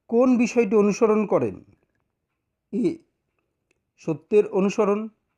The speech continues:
বি, ছলচাতুরির অনুসরণ। সি, মিথ্যার অনুসরণ। ডি,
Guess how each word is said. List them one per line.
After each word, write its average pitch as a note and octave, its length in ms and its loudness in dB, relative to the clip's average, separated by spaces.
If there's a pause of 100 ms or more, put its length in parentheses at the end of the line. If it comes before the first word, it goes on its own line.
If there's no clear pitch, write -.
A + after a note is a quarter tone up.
(680)
বি, B2+ 400 -6 (720)
ছলচাতুরির F3 760 -2
অনুসরণ। F#3+ 600 -2 (1300)
সি, C#3 440 -6 (800)
মিথ্যার F3 520 -2
অনুসরণ। G3 720 0 (1040)
ডি, B2+ 460 -2